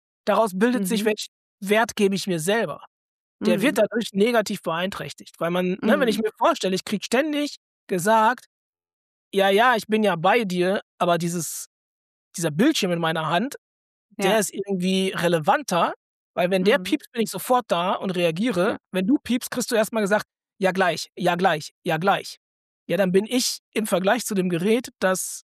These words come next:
Speaker 1: viel weniger Wichtige in den Augen meiner, meiner Eltern und das
Speaker 2: Ja.
Speaker 1: ist nicht gut.
Speaker 2: Ja.
Speaker 1: Und einmal noch mal wichtig zurückgesprungen, weil jetzt sind wir schon wieder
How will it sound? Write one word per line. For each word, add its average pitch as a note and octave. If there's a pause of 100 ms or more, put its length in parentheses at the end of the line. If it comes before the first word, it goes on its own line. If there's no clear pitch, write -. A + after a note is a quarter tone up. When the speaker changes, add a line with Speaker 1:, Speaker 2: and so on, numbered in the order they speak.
(440)
Speaker 1:
viel C4
weniger G#3+
Wichtige F#3+ (640)
in F3
den F3
Augen E3+
meiner, D#3+
meiner D#3
Eltern E3+ (220)
und E3 (100)
das -
Speaker 2:
Ja. G#3
Speaker 1:
ist -
nicht B3+
gut. G#3+ (640)
Speaker 2:
Ja. -
Speaker 1:
Und F#3+ (200)
einmal A3
noch A#3
mal G3+
wichtig G#3+
zurückgesprungen, G#3
weil F3+
jetzt G3+
sind A#3+
wir A3+
schon F#3+
wieder A3+